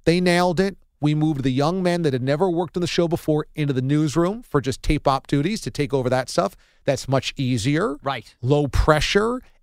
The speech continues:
Speaker 1: edit some audio, pick some bites, sound, press conferences, what have you. And we were fine. We were
Speaker 2: Yeah.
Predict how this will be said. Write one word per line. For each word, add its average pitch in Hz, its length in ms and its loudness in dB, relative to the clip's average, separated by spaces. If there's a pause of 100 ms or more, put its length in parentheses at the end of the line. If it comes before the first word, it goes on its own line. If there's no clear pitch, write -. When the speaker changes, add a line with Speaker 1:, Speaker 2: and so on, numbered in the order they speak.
Speaker 1:
edit 151 240 2
some 143 220 0
audio, 170 460 2
pick - 300 2
some 131 240 -2
bites, 147 360 0
sound, 151 380 -2 (300)
press - 220 0
conferences, 196 460 -2
what 208 80 -2
have 226 200 0
you. 190 140 -8 (880)
And 208 100 -4
we 226 80 0
were 214 140 -4
fine. 214 540 -6 (840)
We 226 160 4
were 220 280 -2
Speaker 2:
Yeah. - 100 -20